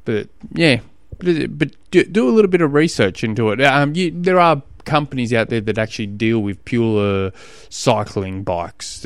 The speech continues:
You know, they'll repaint it. That's one way of doing it. Or you can go to a, um, bodybuilder, about, like, a panel beater or something, uh, that does cars. Talk to them and see what, you know, a lot of them have ridiculous amounts of leftover paint, and talk to them what they've got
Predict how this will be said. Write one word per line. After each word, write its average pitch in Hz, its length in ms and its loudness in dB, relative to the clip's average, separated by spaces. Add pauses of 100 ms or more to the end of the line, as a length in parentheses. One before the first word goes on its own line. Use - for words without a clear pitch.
(120)
You 107 100 -10
know, 104 180 -6
they'll 107 160 -4
repaint 101 500 -4
it. - 80 -12 (380)
That's 160 200 2
one 143 220 2
way 117 160 2
of 101 80 -6
doing 117 200 0
it. 120 100 -10
Or 139 160 6
you 123 60 2
can 123 120 -6
go 110 160 2
to 107 320 0
a, 104 280 2
um, 98 300 -4
bodybuilder, 98 680 0
about, 104 260 -2
like, 107 160 0
a 107 40 -4
panel 117 340 -2
beater 92 460 -4
or 90 200 -6
something, 95 560 -10
uh, - 640 -8
that 107 180 -4
does 104 240 -2
cars. 101 480 -4 (380)
Talk 123 240 0
to 110 100 -6
them 98 500 -6
and 110 200 -6
see 123 140 2
what, 104 260 -4
you 135 160 0
know, 107 200 -4
a 117 100 -4
lot 120 240 2
of 104 80 -4
them 113 200 0
have 98 200 -4
ridiculous 110 840 -4
amounts 101 400 -6
of 101 160 -4
leftover 101 460 -4
paint, 113 340 -8
and 104 100 -8
talk 143 220 -2
to - 80 -4
them 107 180 -4
what - 140 -12
they've 120 240 -2
got 92 240 0